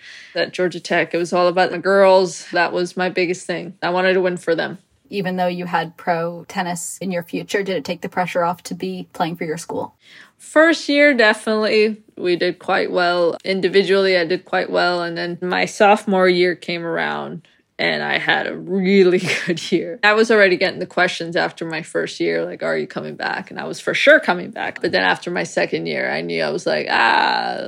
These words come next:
Speaker 1: I think it's time to go."
Speaker 2: Was it hard for you?
Speaker 1: Oh, yeah. The hardest thing was just to tell my coach and then tell the girls.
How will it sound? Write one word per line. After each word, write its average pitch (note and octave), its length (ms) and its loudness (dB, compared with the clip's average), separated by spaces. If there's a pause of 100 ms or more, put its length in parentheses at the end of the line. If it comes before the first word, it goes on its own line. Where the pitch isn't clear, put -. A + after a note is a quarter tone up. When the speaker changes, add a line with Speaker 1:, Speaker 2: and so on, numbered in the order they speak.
(480)
Speaker 1:
I - 100 -4
think - 180 -6
it's F3+ 120 -6
time F#3 180 0
to F3 60 -4
go." - 180 -4 (520)
Speaker 2:
Was G3+ 180 -2
it G3 120 -2
hard E3+ 220 -4
for G3+ 120 -6
you? A#3 220 0 (180)
Speaker 1:
Oh, A#3+ 160 6
yeah. - 480 -4 (100)
The A#3+ 100 2
hardest A#3 380 6
thing G3 200 4
was F#3 160 0
just F3+ 180 -6
to D#3+ 60 -6
tell E3+ 220 -2
my - 140 -10
coach - 640 -4
and E3+ 140 -6
then F3 180 -6
tell F3+ 240 0
the F3+ 80 0
girls. F3+ 580 0